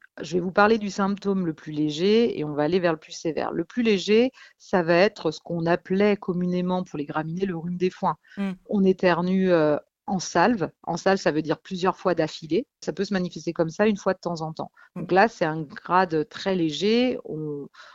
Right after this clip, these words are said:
Speaker 1: on peut prendre un antihistaminique ou faire des, des traitements locaux. Puis, il va y avoir une aggravation. On va avoir ce qu'on appelle la rhinoconjonctivite allergique. Donc, à l'association de la rhinite, euh, avec les éternuements,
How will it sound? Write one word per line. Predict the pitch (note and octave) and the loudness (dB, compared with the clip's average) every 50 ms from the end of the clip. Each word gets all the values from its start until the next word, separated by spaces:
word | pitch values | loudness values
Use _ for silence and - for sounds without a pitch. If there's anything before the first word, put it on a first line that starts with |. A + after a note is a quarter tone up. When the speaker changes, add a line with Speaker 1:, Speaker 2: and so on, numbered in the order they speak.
| _ _ - | _ _ -14
Speaker 1:
on | - D#3 | -10 -8
peut | - E3+ | -6 -6
prendre | D#3+ - F#3 F3+ E3+ | -6 -4 -4 -2 -2
un | D#3+ D#3+ | -2 -2
antihistaminique | D#3+ D#3+ - - F3 - - E3 D#3 D#3 D3 D3 D3+ E3 F#3+ G3 - - E3 | -4 -6 -6 -10 -10 -6 -4 -2 -2 -2 -4 -4 -4 -4 -4 -4 -4 -2 -2
ou | D3 D3 D#3 | -2 -2 -2
faire | D3+ - F3+ E3+ D#3+ | -2 -2 -2 -2 -2
des, | D#3 D#3 D3 C#3+ C#3 | -2 -2 -2 -2 -2
des | - D3 C#3+ | -4 -6 -6
traitements | - - D#3 - F3 E3 | -6 -6 -6 -4 -4 -2
locaux. | E3 E3 D#3 - - F#3+ G#3 A3+ A3+ A3+ _ _ _ _ | -2 -2 -2 0 2 4 4 4 4 0 _ _ _ _
Puis, | - - A3+ C4 D4 D#4 | -8 -2 0 2 2 2
il | C4 F#3 | 2 2
va | F3+ F#3+ | 2 4
y | F3+ F#3 | 4 4
avoir | F#3 F#3 A3 A#3 A#3+ - - - | 4 4 4 4 2 0 -6 -8
une | F#3 F#3 F#3 | -6 -4 -4
aggravation. | F#3 F3+ F#3 F3 F#3 F3+ F3+ F#3 F#3+ - - - D3 C#3+ | -2 -2 0 0 2 2 2 0 -2 -4 -8 -10 -8 -6
On | C#3 | -2
va | D3 D#3 D#3 | 0 0 0
avoir | D#3 D3+ F#3 G3+ G#3 | 2 2 2 2 2
ce | - - | 0 -4
qu'on | - E3 | -6 -4
appelle | D3+ D3+ - G3 G3+ F#3+ | -2 -2 0 2 2 2
la | E3 E3 | 2 0
rhinoconjonctivite | - F#3 G3+ G#3 G#3+ A#3 B3 A#3 - - G3+ F#3+ F3+ G#3 A3+ A3+ - - - G3+ F3 G#3 A3 - | -2 -2 0 2 4 2 2 0 -2 -4 -2 -2 0 0 0 -2 -2 -6 -10 -8 -8 -4 -2 0
allergique. | G3 F#3+ F#3+ F#3+ F#3 F3 E3+ D3+ - | 2 2 2 0 -2 -4 -8 -12 -12
Donc, | D#3 D#3 - - - - - | -14 -16 -14 -16 -16 -16 -10
à | - - F3+ | -6 -2 0
l'association | F3+ F#3 F#3 - A3 F#3+ - G3+ G3+ - - G#3 | 0 0 0 -2 -4 -2 -2 -2 -2 -2 -4 -4
de | G3 F3 | -2 0
la | D#3 D#3+ D#3 | 0 0 0
rhinite, | D#3 - F3 F3+ F#3+ G3+ G#3 G3 _ - - - - - - - - - _ _ - | 0 -2 -4 -2 0 0 -2 -2 _ -10 -10 -10 -10 -12 -20 -20 -20 -20 _ _ -2
euh, | F3+ | 0
avec | E3 D#3+ D#3 E3+ E3 E3 | 2 2 4 2 2 2
les | E3 D#3+ D#3 D#3 | 0 -2 -2 -2
éternuements, | F3+ F3 - F#3+ F#3 F#3 F#3+ F#3+ F#3+ F#3+ F#3+ F#3+ F#3 | -2 0 0 -2 0 0 0 0 2 0 0 0 -2